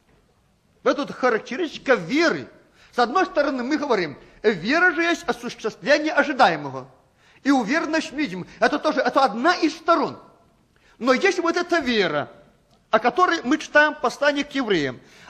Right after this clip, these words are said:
охватила наше сердце, то она не даст нам возможности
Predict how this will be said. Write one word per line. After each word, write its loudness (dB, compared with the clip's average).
охватила 6
наше 4
сердце, 2
то 10
она 6
не 0
даст 6
нам 2
возможности 0